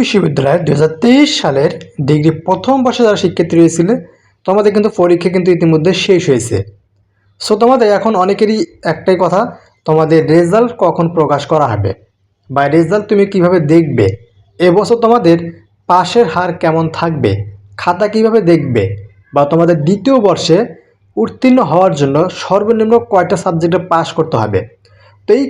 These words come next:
টোটাল বিষয়গুলি নিয়ে মূলত আজকে ভিডিওতে আলোচনা করা হবে, তাই ভিডিওটি শেষ পর্যন্ত দেখার জন্য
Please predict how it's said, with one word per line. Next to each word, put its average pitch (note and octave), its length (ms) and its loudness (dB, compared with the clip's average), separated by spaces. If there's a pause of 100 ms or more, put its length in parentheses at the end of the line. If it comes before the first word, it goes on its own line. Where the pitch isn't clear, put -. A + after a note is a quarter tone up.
টোটাল B3+ 220 2 (100)
বিষয়গুলি A3+ 380 2
নিয়ে A#3 140 2
মূলত G3+ 200 0 (100)
আজকে - 160 -6
ভিডিওতে E3 240 2
আলোচনা D#3+ 320 0
করা F3 120 0
হবে, G3+ 140 0
তাই A#3 180 2
ভিডিওটি E3 300 2 (500)
শেষ E3+ 180 0
পর্যন্ত F3+ 220 0
দেখার D3+ 200 0
জন্য G#3+ 120 0